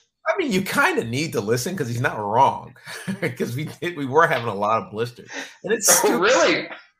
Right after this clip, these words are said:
Speaker 1: It's stupid and simple things. Like, you know that little line on your sock, right? It's, it's a reason that it's there and not, like, on the bottom of your foot. Because if it's on the bottom of your foot, then y-, you're gonna hit, if you hit it the wrong way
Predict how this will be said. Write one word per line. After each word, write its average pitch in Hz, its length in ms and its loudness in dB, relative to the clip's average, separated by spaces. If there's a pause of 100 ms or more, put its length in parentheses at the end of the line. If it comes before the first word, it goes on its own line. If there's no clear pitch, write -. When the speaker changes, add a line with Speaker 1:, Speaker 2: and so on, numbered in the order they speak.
(140)
Speaker 1:
It's - 160 0
stupid 233 500 0
and 170 120 -4
simple 160 400 -4
things. 131 420 -10 (280)
Like, 123 180 -4
you 151 100 -2
know 185 140 2
that 160 200 0
little 151 260 2
line 110 300 0
on 123 140 -4
your 113 100 -6
sock, 107 420 -8 (720)
right? 120 280 -6 (140)
It's, 123 160 -6
it's 127 180 -8
a 127 60 -4
reason 143 380 -4
that 123 120 -2
it's 120 160 -8
there 98 360 -6
and 90 120 -14
not, 104 220 -6
like, 98 280 -8
on 110 140 -8
the 104 60 -12
bottom 104 400 -2
of 92 100 -12
your 92 120 -14
foot. - 300 -14 (480)
Because 107 220 -4
if 107 120 -8
it's 110 140 -10
on 147 120 -4
the 156 60 -10
bottom 131 380 0
of 117 160 -6
your 104 100 -12
foot, 98 340 -10 (560)
then 98 380 -4 (400)
y-, 117 200 -12
you're 120 160 -6
gonna 117 180 -4
hit, - 420 -10
if 117 180 -10
you 117 100 -6
hit 175 180 -6
it 147 140 -4
the 107 100 -8
wrong 110 400 -4
way 98 400 -6